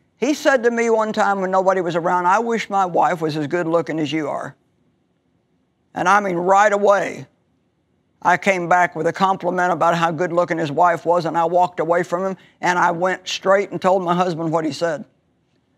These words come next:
And Dave and I agreed that we would pray about it, and if it ever happened again, Dave would talk to him. But you, you gotta, you can't play around with that kind of stuff.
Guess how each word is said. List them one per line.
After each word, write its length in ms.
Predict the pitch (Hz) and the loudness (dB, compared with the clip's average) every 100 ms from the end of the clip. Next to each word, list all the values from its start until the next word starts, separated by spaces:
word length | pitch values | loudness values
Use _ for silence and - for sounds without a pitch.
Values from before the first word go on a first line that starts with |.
| _ _ _ _ | _ _ _ _
And 160 | - 156 | -6 0
Dave 220 | 185 180 | 2 2
and 100 | 180 | 2
I 180 | 175 165 | 0 0
agreed 640 | 151 196 214 220 185 170 _ - | -2 0 0 -2 -6 -12 _ -6
that 140 | 147 | -4
we 120 | 175 | -2
would 180 | 165 147 | -4 -6
pray 260 | - 190 190 | 0 2 2
about 300 | 175 175 180 | 2 2 2
it, 120 | 180 | -2
and 120 | 190 165 | -4 -4
if 80 | |
it 80 | 165 | -2
ever 160 | 175 165 | 0 0
happened 340 | 175 170 160 | 0 0 -4
again, 300 | 160 175 170 | -4 -4 -2
Dave 220 | 160 165 | -2 -2
would 160 | 147 147 | -4 -4
talk 300 | 180 180 - | 0 -2 -2
to 120 | 185 | -6
him. 240 | 147 156 151 _ _ _ _ _ _ _ _ _ _ _ _ _ _ _ - | -6 -8 -14 _ _ _ _ _ _ _ _ _ _ _ _ _ _ _ -6
But 160 | 180 165 | -6 -2
you, 180 | 226 | -4
you 260 | 285 214 339 | -2 -2 0
gotta, 340 | 415 196 151 - _ _ _ _ _ - _ - | 0 2 0 -4 _ _ _ _ _ -20 _ -8
you 120 | 247 | -8
can't 340 | 302 403 - | -4 -4 -4
play 280 | - 269 269 | -4 0 2
around 420 | 185 170 196 208 | 2 0 2 0
with 120 | 165 147 | -2 -2
that 140 | 131 | -4
kind 200 | 165 151 | -4 -4
of 40 | |
stuff. 240 | 143 156 | -6 -8